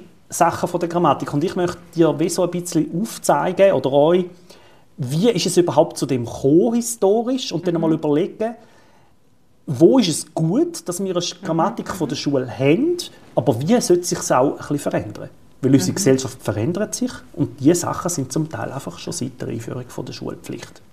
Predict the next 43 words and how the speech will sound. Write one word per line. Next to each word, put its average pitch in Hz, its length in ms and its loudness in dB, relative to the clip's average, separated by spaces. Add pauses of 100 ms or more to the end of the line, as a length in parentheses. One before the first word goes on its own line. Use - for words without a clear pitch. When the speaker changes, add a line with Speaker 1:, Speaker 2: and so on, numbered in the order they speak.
(140)
Speaker 1:
Genau, 180 180 2
Speaker 2:
Ja, 147 60 -4
also - 180 -4
Speaker 1:
gleich. 175 380 -2
Speaker 2:
eben, - 80 -12
ich 170 180 -6
habe 175 140 -2
nie 180 120 -2
etwas 233 220 -4
anderes 240 260 2
erlebt 247 360 0
als 196 160 -4
das. 208 220 2
Und 175 100 -6
meine 180 180 -4
Mutter 208 300 -4
und 185 80 -2
mein 180 120 -6
Vater 214 320 0
haben 247 140 -2
schon 233 140 -2
nichts 240 220 -6
anderes 226 300 -4
erlebt 220 380 -2
als 180 220 -6
das. - 160 -8 (500)
Speaker 1:
Die - 880 -20
Geschichte - 560 4
von 175 200 -4
der 165 80 -4
Schule 277 360 -2
kann 185 160 0
man 170 100 -2
auch 170 140 4
ein 170 80 -2
bisschen 170 340 -6
koppeln 185 440 0
mit 170 160 -2
der 147 80 -4
Geschichte - 420 -4
von 170 140 0
dem 131 160 0
Medium. 135 580 0